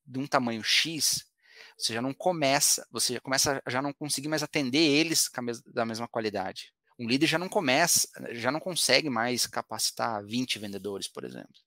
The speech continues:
né? Não tô falando que vinte também é o número ideal, mas eu digo, quanto mai-, quanto maior a proporção vai crescendo da tua, do teu time vai crescendo, né, você vai se deparar com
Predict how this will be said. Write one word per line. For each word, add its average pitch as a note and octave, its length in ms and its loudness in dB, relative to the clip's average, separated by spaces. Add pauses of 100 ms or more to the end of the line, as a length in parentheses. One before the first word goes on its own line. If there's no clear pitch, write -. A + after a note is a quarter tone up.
(220)
né? A2 280 -10
Não A2 80 -14
tô - 80 -12
falando C#3 180 2
que - 100 0
vinte C3+ 240 2
também C3 200 2
é C#3+ 40 4
o C#3 40 4
número C#3+ 220 4
ideal, C3+ 360 10 (300)
mas G#2+ 100 -4
eu A#2 80 0
digo, B2 320 2 (220)
quanto C3+ 200 -4
mai-, C3+ 260 6 (260)
quanto C#3+ 200 -6
maior C#3+ 320 4
a A3 60 -2
proporção D3 480 -2
vai B2+ 100 2
crescendo C3 600 2
da G#2+ 120 -4
tua, G#2 380 -8
do - 800 -20
teu - 100 -6
time A#2 140 -4
vai A2 100 -2
crescendo, A#2+ 680 -2 (460)
né, A2+ 240 -12 (540)
você - 200 0
vai B2+ 140 8
se - 120 6
deparar D3 400 4
com C#3 200 -6